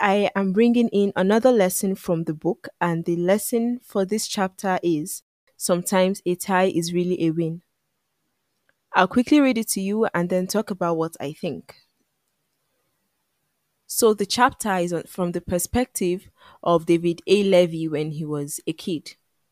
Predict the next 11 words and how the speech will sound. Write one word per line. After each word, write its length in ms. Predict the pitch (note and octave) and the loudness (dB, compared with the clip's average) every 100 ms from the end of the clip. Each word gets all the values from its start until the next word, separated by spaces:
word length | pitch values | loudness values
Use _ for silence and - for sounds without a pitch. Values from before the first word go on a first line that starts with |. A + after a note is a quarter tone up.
| _ _ _ _ | _ _ _ _
Okay, 340 | - - C4 E3+ | -8 -4 -4 -4
here 220 | G3+ F#3+ | -4 -2
we 80 | D#3+ | -2
go. 220 | C3+ - _ _ _ _ _ _ _ _ _ - | -6 -10 _ _ _ _ _ _ _ _ _ -8
The 80 | F3+ | -4
challenge. 640 | - G3+ F3 D#3+ E3+ - _ _ _ _ _ _ _ _ _ _ _ - | 0 2 0 -2 -8 -16 _ _ _ _ _ _ _ _ _ _ _ 2
Play 200 | A#3+ B3+ | 6 6
the 100 | G#3 | 4
computer 720 | F#3+ F3 - G3 - F#3+ F3 | 0 -2 -2 -4 0 -2 0
at 300 | D#3 D#3+ - | -2 -4 -10
tic-tac-toe. 880 | - F#3+ - - E3+ E3 - D3 C3 | -8 -8 -6 -6 -6 -6 -8 -8 -8